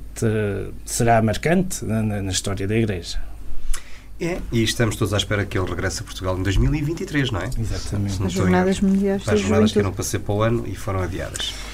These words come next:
Speaker 3: Eh, há,
Speaker 2: Sabes
Speaker 3: há
Speaker 2: que eu estou a fazer uma coisa para isso? Indiretamente, não posso dizer.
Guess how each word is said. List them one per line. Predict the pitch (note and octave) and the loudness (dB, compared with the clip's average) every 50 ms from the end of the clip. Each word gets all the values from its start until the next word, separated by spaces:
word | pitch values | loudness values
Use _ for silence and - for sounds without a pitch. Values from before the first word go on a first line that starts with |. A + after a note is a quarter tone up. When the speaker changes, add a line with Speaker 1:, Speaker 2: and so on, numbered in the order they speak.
| - - A3 | -4 2 4
Speaker 3:
Eh, | A3 A3 A3 G#3+ - | 6 6 6 6 6
há, | - B3 | 4 4
Speaker 2:
Sabes | - - C4 B3+ - | 4 6 4 4 4
Speaker 3:
há | |
Speaker 2:
que | - | 2
eu | - | -2
estou | - - F3 | 0 0 -2
a | |
fazer | - - C#3+ C#3 | 0 2 4 4
uma | C#3+ B2+ A2+ | 6 4 4
coisa | - A#2+ G#2 G#2+ | 4 2 2 2
para | G2 - F#2 E2+ | 0 0 -2 -4
isso? | D2 C#2+ - - - - - - - - - - | -4 -4 -6 -8 -10 -10 -14 -16 -16 -14 -12 -6
Indiretamente, | - G2+ F#2+ F#2 F2+ F#2+ G2 - C#3+ B2 G#2 E2 D#2+ - - - | -2 -2 0 0 0 0 0 0 0 0 0 0 -2 -6 -8 -6
não | - G#2+ G2 | -2 -2 -2
posso | F#2 F#2+ F2 - - | 0 -2 -4 -4 -4
dizer. | E2+ D2 D2+ - - | -4 -6 -8 -10 -12